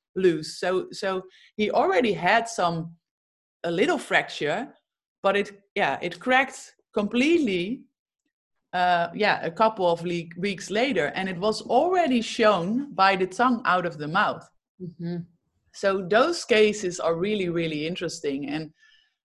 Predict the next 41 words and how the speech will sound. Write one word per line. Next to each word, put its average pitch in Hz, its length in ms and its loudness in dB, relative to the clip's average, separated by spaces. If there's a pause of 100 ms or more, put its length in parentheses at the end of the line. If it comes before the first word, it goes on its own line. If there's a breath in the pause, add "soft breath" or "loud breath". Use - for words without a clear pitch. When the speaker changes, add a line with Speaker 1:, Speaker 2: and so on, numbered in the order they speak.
Speaker 1:
especially 220 560 0
working 185 420 -2
with 170 160 -4
veterinarians, 165 880 -2
because 175 440 -8
they 190 260 -2
can, 160 420 -6 (100)
um, 151 520 -6 (1000)
yeah, 202 360 -2 (240)
you 214 180 -6
can 202 220 -4
work 208 200 -2
so 226 280 2
well 190 260 0
together. 190 680 -2 (220)
It's, 185 260 -10
Speaker 2:
They 269 120 8
can - 160 4
Speaker 1:
uh, 302 100 2
Speaker 2:
do - 40 0
the 262 100 -6
diagnostics. 208 920 0
You 202 120 -4
can 208 200 0
start 226 300 2
to 208 80 0
see 214 200 -4
the 180 120 0
problems 180 640 -2
and 170 240 -6
start 190 260 0
to 185 80 -2
work 185 240 0
it 170 180 -2
through, 202 320 2
but, - 220 -6 (720 soft breath)
you 185 80 -6
know, 180 80 -2
the 180 100 0
veterinarians 180 680 -2
can, 170 320 -6